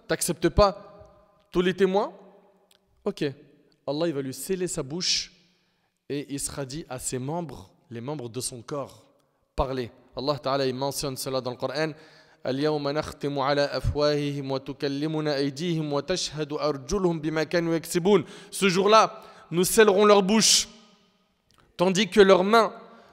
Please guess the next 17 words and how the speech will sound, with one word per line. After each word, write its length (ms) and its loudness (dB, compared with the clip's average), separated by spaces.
nous 120 2
parleront 600 8
et 80 4
que 160 2
leurs 240 4
jambes 400 2
témoigneront 500 2
de 100 0
ce 140 -2
qu'ils 260 0
avaient 160 6
accompli. 520 0
T'imagines ? 500 4
Les 120 6
mains 180 4
qui 160 -2
parlent. « 420 8